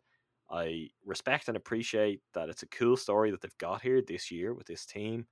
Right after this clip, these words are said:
They're a franchise that there's, you know, long running, good, strong relationship. Bonds are, you know,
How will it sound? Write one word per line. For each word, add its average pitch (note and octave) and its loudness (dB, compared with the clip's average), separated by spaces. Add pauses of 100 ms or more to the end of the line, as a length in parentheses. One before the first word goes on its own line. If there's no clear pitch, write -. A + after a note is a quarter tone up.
(920)
They're F2 2 (800)
a F#2+ -4
franchise G#2 2
that - -2
there's, G2+ -4
you D3+ -4
know, D#3 -6 (280)
long G#3 0
running, B2 12 (120)
good, A3+ 8 (680)
strong E3 12
relationship. C#3+ 10 (120)
Bonds D3 12
are, F#2 4 (260)
you F#2+ -6
know, F2 -2